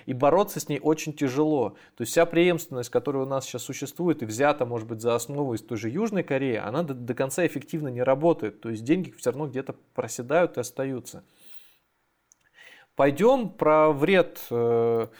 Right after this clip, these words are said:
казалось бы, много цифр наговорил, а че ты хотел сказать? Я хотел сказать, что те деньги, которые вы платите регулярно, не настолько эффективно используются, как могли бы. То есть, а, ваша прибыль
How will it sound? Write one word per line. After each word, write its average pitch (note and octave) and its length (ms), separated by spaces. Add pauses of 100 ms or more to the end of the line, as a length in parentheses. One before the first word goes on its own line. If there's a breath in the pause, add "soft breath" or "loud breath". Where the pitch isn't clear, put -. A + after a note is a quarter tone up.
(140 loud breath)
казалось F3+ 360
бы, C#3 120
много F3+ 260
цифр E3 360
наговорил, F3 600
а D3+ 80
че B3 140
ты B3+ 100
хотел F3 320
сказать? D#3 460
Я E3 100
хотел F3+ 300
сказать, D#3+ 540 (260 loud breath)
что - 180
те D#3 160
деньги, F3 300
которые C#3 340
вы C#3+ 80
платите D#3+ 460
регулярно, D#3+ 580
не C#3+ 140
настолько E3+ 440
эффективно D3 480
используются, E3+ 520
как - 180
могли C3 340
бы. A2+ 140
То - 160
есть, A2+ 180 (300 loud breath)
а, A2+ 420
ваша C3+ 440
прибыль C3+ 480